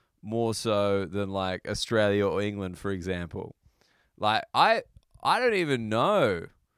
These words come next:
who owns A F L teams. Does anyone? I think it's, like, a kind of a club, and then,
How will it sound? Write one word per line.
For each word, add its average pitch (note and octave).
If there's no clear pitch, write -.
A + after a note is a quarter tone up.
who A#2
owns A2
A A2
F G#2
L G2+
teams. -
Does G3
anyone? G#4
I F3
think A#3+
it's, C#3+
like, C#3
a B2
kind C3
of A2+
a G2
club, C3
and A2
then, A2+